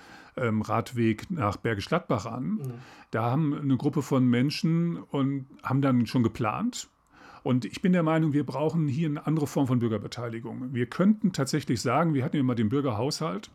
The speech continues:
Speaker 1: Wir geben so eine Initiative, die auch gezeigt hat, ähnlich wie Ringfrei, wie kraftvoll die arbeiten kann und wie nachhaltig die auch denkt.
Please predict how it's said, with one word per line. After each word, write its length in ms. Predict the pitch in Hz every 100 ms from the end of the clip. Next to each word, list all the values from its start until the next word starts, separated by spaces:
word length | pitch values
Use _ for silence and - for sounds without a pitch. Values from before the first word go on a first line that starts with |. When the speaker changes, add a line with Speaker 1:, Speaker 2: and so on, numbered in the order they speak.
| - - - - - -
Speaker 1:
Wir 100 | 127
geben 300 | 160 160 131
so 240 | 110 208
eine 180 | 196 180
Initiative, 800 | 160 160 151 135 139 117 117 110 117
die 140 | 135
auch 220 | 127 151 -
gezeigt 400 | - 139 131 131
hat, 80 |
ähnlich 260 | 143 175 143
wie 60 | 131
Ringfrei, 640 | 113 107 - 113 117 101
wie 260 | 107 113 117 - - -
kraftvoll 460 | - 143 - 131 113
die 100 | 117
arbeiten 360 | 120 117 110
kann 400 | 104 107 113 123 -
und 160 | 110
wie 120 | 110
nachhaltig 560 | 104 117 120 120 123 107
die 200 | 120 104
auch 140 | 117
denkt. 380 | - 117 117 107